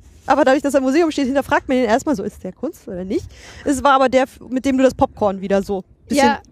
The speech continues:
Speaker 1: äh, zusammenfegst, damit man nicht die ganze Zeit auf knirschendem Boden läuft.
Speaker 2: Und ich glaub, irgendjemand hatte auch nachgefragt, ne? Auf
Speaker 1: Mhm.
Speaker 2: jeden Fall hat der, äh, Hans dann erklärt, ähm, ja, nee, das ist, äh,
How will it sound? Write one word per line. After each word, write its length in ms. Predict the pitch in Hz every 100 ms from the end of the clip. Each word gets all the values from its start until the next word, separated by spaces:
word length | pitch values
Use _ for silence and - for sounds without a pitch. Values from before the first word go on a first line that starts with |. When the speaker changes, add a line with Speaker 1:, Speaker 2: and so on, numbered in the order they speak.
| _
Speaker 1:
äh, 140 | 233 226
zusammenfegst, 560 | 247 277 370 381 339
damit 180 | 330 311
man 80 | 294
nicht 100 | 294
die 60 | 262
ganze 200 | 262 262
Zeit 200 | 277 -
auf 140 | 240
knirschendem 360 | - 247 240 214
Boden 220 | 190 180
läuft. 100 | 170
Speaker 2:
Und 40 |
ich 80 | 294
glaub, 220 | 269 262
irgendjemand 400 | 311 311 320 285
hatte 220 | 285 277 254
auch 120 | 247
nachgefragt, 840 | 233 220 - 294 - 202 190 190
ne? 260 | 226 254 277
Auf 60 | 254
Speaker 1:
Mhm. 20 |
Speaker 2:
jeden 180 | 311 269
Fall 180 | 269 240
hat 140 | 233 226
der, 760 | 226 220 214 - 214 202 202 202
äh, 180 | - -
Hans 200 | 247 262
dann 120 | 247
erklärt, 540 | 214 214 247 233 226 -
ähm, 360 | 220 214 214 208 _ _ -
ja, 140 | 247
nee, 180 | 247 254
das 180 | 226 220
ist, 320 | 220 - -
äh, 380 | - 202 196